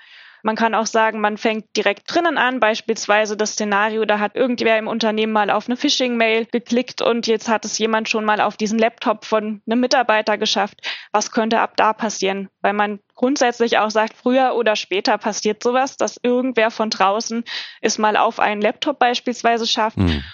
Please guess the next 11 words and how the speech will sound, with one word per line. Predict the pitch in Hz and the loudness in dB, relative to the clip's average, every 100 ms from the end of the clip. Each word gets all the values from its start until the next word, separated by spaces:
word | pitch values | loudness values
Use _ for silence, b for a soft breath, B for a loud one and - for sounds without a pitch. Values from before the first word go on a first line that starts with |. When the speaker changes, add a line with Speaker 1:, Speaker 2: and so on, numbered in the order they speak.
| - | -4
Speaker 1:
Und | 202 | 0
dann | 202 | 2
ist | 240 | 0
natürlich | 240 226 240 226 | 0 0 0 0
die | 226 | -2
Frage, | 208 - 208 214 | -2 2 2 2
erkennt | - - 285 277 240 | -2 -2 -2 -2 0
man | 240 226 | 0 2
den? | 233 233 220 | 0 0 -4
Was | 233 202 196 | -4 -4 -2
könnten, | - 208 - 208 | -4 -4 -2 -6